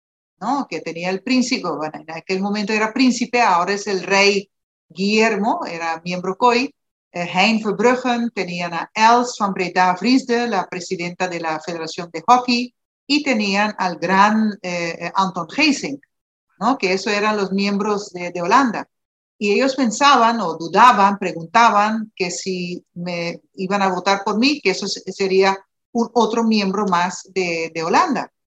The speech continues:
Entonces yo dije, "Concha, ¿qué voy a hacer? Lo tengo que explicar". Y fui y hablé con el, el príncipe, eh, Willem-Alexander, y le dije, "S-,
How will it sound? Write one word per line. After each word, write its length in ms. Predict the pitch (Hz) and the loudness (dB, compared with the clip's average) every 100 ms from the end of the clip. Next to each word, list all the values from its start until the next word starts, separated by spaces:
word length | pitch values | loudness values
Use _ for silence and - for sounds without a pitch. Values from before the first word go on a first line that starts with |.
| _ _ _ _ _ _ _ | _ _ _ _ _ _ _
Entonces 440 | 180 165 190 190 175 | -12 -6 -4 -2 -2
yo 100 | 160 | -2
dije, 260 | 156 - _ | -8 -12 _
"Concha, 300 | - - - - | -14 -14 -18 -8
¿qué 80 | 170 | -4
voy 160 | 196 | -2
a 40 | 180 | -2
hacer? 240 | 226 226 | -2 -2
Lo 120 | 170 | -2
tengo 220 | 170 175 | -4 -8
que 80 | 190 | -6
explicar". 600 | 190 - 180 269 302 - _ _ _ _ - | -6 -8 -2 2 2 0 _ _ _ _ -10
Y 160 | 185 170 - _ | -8 -8 -16 _
fui 180 | - 214 | -2 0
y 600 | 262 247 180 180 170 170 | 0 -2 -4 -6 -8 -8
hablé 300 | 170 170 175 | -6 -6 -6
con 180 | 196 208 | -6 -4
el, 340 | 190 170 160 - | -4 -6 -10 -16
el 220 | 175 160 - | -14 -14 -6
príncipe, 580 | 294 294 - 185 151 - _ _ _ _ _ | 0 0 0 -6 -8 -12 _ _ _ _ _
eh, 60 | - 165 160 170 | -16 -14 -6 -2
Willem-Alexander, 880 | 196 190 175 165 - 254 190 147 _ _ _ _ - | 0 0 -2 -2 0 2 0 -6 _ _ _ _ -12
y 80 | 180 | -6
le 140 | 175 | -6
dije, 420 | 175 180 165 - - | -6 -6 -8 -10 -18
"S-, 360 | - - - | -18 -16 -20